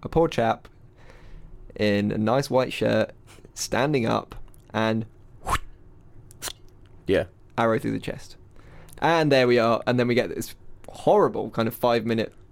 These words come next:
Speaker 1: sequence of
Speaker 2: Yeah.
Speaker 1: trying to protect themselves. And so this guy's down, and then they try and protect themselves by getting in the water, forgetting that they've put fishing nets down.
Speaker 2: Yeah.
Speaker 1: Uh, and then they, two of them get trapped in the fishing nets.
Speaker 2: Yeah.
Speaker 1: Then they forget that there's <laughs> piranhas in the water.
Speaker 2: Yeah.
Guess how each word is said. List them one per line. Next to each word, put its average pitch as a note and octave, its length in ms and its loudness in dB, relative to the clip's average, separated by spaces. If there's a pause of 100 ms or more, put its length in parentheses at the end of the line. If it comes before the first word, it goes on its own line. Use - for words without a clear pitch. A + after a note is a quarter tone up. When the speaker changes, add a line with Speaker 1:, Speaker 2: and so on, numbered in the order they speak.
(120)
Speaker 1:
sequence A2+ 480 -2
of F#2+ 160 -2
Speaker 2:
Yeah. G2 140 4
Speaker 1:
trying A#2+ 320 4
to A2 100 -6
protect B2 300 -2
themselves. A2 500 -4 (360)
And A2+ 220 0
so A2 80 0
this C#3 180 2
guy's B2+ 260 2
down, A#2+ 560 2 (100)
and A2+ 220 0
then A2+ 440 0
they A2+ 240 2 (580)
try C3 200 0
and B2 100 -2
protect B2+ 220 0
themselves B2 320 0
by A#2 140 2
getting A2+ 200 0
in A2 60 0
the A2+ 80 0
water, A#2+ 560 2 (320)
forgetting B2 400 2
that G#2+ 120 0
they've A2+ 160 0
put A#2 200 -2
fishing B2+ 420 -2
nets A#2 260 -2
down. A#2 420 0
Speaker 2:
Yeah. F2+ 160 2 (360)
Speaker 1:
Uh, A#2+ 380 -2
and A#2+ 160 0
then A#2 100 0
they, A#2 140 2
two - 340 0
of C#3 60 2
them C3 100 0
get A#2+ 160 -2
trapped - 320 -4
in A#2+ 60 -4
the A#2 60 -4
fishing C#3 360 0
nets. B2+ 360 -2
Speaker 2:
Yeah. G#2 260 4
Speaker 1:
Then F3 220 6
they D#3+ 80 4
forget C#3+ 280 0
that B2+ 60 -2
there's C3 140 2
<laughs> - 40 -20
piranhas C3+ 640 2
in C#3+ 140 2
the C#3 80 4
water. C#3 600 6
Speaker 2:
Yeah. G2 220 4